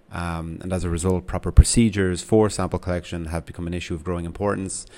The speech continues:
And the second problem of genetic history is also, you know, the way the research is organized and conceived. Um, the objects of study,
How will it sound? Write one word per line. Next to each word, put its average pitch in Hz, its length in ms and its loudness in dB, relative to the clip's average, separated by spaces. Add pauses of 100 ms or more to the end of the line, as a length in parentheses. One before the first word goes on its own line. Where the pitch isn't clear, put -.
(240)
And - 80 -8
the 101 40 -4
second 160 360 2
problem 95 540 2
of 90 100 -16
genetic 87 320 -6
history 87 540 -4
is 87 200 -10
also, 90 460 -6 (360)
you 95 120 -10
know, 90 100 -6
the 87 100 -6
way 98 520 0
the 92 140 -6
research 92 540 -2
is 82 80 -8
organized 82 440 -6
and 78 80 -12
conceived. 78 480 -10 (580)
Um, 82 680 -6 (120)
the 90 500 -6
objects 98 380 -2
of 82 80 -8
study, 117 480 0